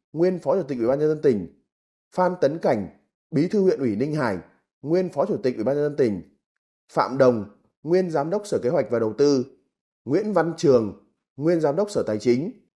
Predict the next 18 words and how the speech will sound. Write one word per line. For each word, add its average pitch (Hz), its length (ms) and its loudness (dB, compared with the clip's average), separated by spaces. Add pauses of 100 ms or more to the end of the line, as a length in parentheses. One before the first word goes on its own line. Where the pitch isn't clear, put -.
(500)
Bùi 151 220 6
Anh 170 280 0
Tuấn, 151 300 6 (340)
nguyên 170 300 -2
Giám 147 140 2
đốc 214 140 -2
Sở 120 180 2
Tài 117 100 0
nguyên 143 180 0
và 127 100 -2
Môi 131 180 0
trường, 117 460 4 (300)
cùng 147 180 0
một 135 100 4
số 139 220 -2
tổ 139 140 4
chức 202 180 0
Đảng, 117 240 0